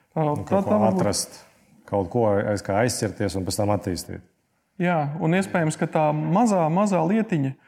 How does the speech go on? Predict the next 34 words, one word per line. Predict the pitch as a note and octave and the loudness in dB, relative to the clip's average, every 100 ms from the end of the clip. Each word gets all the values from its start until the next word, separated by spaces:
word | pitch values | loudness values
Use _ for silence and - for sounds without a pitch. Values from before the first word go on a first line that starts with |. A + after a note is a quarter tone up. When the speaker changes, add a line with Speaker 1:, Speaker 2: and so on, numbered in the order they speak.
| _ - | _ -4
Speaker 1:
kura | F3+ G3+ E3+ | 0 2 2
ir, | D#3+ - _ _ - | 0 -8 _ _ -2
principā, | F#3+ G3 D#3+ | -2 0 -2
visu | D3+ G3+ F#3+ | -2 0 0
laiku | F3+ F3+ | 0 2
bijusi | F3 D3+ D#3+ | 2 0 0
acu | E3 E3 | -4 -4
priekšā, | F3 E3+ E3 C3 C#3+ _ _ _ - | -2 -2 -2 -4 -6 _ _ _ -4
vai | D#3+ | 0
nu | F3+ | 0
tas | F3+ E3+ | 0 -4
ir | E3+ | -2
kāds | D#3 - | -4 -2
cilvēks | E3 D#3+ C#3 D#3 | 0 0 0 -2
uzņēmumā, | D#3 C#3 C3+ C3+ | -2 -2 -2 -2
vai | D#3 | -2
nu | F3 | -2
tas | E3 | -2
ir | E3 | -4
kāds | - D3+ | -4 -4
process, | - E3+ D3+ C3+ - _ _ _ - | -2 -2 -2 -8 -12 _ _ _ -4
viņu | E3+ G3 D#3 | 2 2 2
pamainot, | F#3+ G3 D#3 C#3+ C#3 | 0 2 0 0 -2
tā | D3+ | -4
kā | C#3+ C#3 | -2 -2
tas | C#3+ | -2
viss | D#3+ E3 | -2 -2
var | C#3+ | -4
sakārtoties. | - D#3+ C#3+ - D3+ - C#3+ - | -4 -4 -4 -4 -10 -12 -14 -8
Nu, | E3 | -4
teiksim, | E3+ - D3 | -4 -4 -4
tā | D3+ | -4
kā | D3 C#3 | -4 -4
tāds, | C#3+ C#3+ | -4 -6